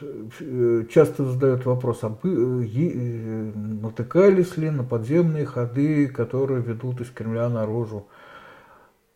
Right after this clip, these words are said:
А, честно сказать, э,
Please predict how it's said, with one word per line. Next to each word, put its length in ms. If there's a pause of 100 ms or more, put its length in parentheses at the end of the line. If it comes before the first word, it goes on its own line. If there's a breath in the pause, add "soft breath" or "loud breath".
(640)
А, 600 (800 loud breath)
честно 300
сказать, 520 (220)
э, 540